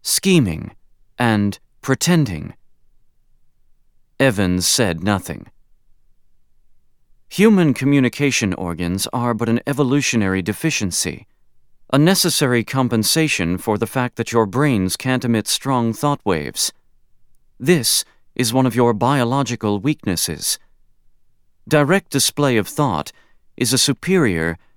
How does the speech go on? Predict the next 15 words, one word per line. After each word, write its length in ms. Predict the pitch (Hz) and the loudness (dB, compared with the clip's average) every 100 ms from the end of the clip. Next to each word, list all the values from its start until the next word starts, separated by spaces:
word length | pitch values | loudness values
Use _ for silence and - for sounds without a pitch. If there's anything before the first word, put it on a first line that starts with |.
| _ - | _ -2
more 380 | 123 170 160 - | 2 4 4 0
efficient 540 | 123 - 175 - 95 | -4 -2 -2 0 -2
form 340 | - 120 113 107 | -2 -2 0 0
of 140 | 101 | -2
communication. 840 | - 120 110 - 151 143 90 76 - _ _ _ _ _ - _ - _ _ _ _ - _ _ _ | 0 2 2 -2 -4 -2 -4 -6 -12 _ _ _ _ _ -20 _ -20 _ _ _ _ -20 _ _ _
A 80 | 98 | -4
deficiency? 840 | 101 98 202 - 120 - 80 - _ - - - - _ - _ - | -2 0 2 2 0 0 -6 -10 _ -20 -20 -20 -20 _ -20 _ -2
A 100 | 120 | 0
weakness? 680 | 104 208 220 90 76 - - _ _ _ _ _ - _ _ - - - | 2 0 0 -4 -2 -4 -4 _ _ _ _ _ -20 _ _ -20 -12 0
No, 460 | 120 185 123 - _ - | 4 4 2 -2 _ -4
my 200 | 101 95 | 0 0
lord. 440 | 92 87 78 78 - _ _ _ _ _ - | 0 -2 -6 -10 -20 _ _ _ _ _ -16
You 220 | - 135 135 | 0 2 4
are 120 | 107 | 2
wrong. 460 | 101 156 139 78 | 2 0 0 -6